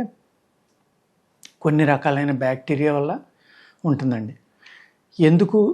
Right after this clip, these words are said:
ఇలాగవుతుంది అంటే, కొంతమంది చూడండి పాపం, అన్నీ నోరు కట్టేసుకుని చాలా జాగ్రత్తగా తింటారు, చాలా తక్కువ తింటారు.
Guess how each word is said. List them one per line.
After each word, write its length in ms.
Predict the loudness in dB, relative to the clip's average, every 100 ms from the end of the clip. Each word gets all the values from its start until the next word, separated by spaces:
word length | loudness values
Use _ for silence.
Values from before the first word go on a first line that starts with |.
| -4
ఇలాగవుతుంది 840 | -2 2 2 2 2 2 0 2
అంటే, 280 | 0 0 -2 -2 -4 -10 _ _ _
కొంతమంది 460 | -4 -2 0 0 -2
చూడండి 340 | -2 -4 -2
పాపం, 280 | -4 -6 -6 -8
అన్నీ 280 | -4 0 2
నోరు 280 | 2 2 2
కట్టేసుకుని 580 | -2 -4 -4 -6 -6 -8
చాలా 420 | -8 -8 -4 -2 -4 -6 -14 _ _ _ _ _ _ _ _
జాగ్రత్తగా 560 | 0 2 2 -2 -4 -4
తింటారు, 400 | -4 -6 -10 -12 _ _ _ -20 -20 _ -12
చాలా 300 | -6 0 0
తక్కువ 340 | 0 0 0
తింటారు. 360 | 0 0 -2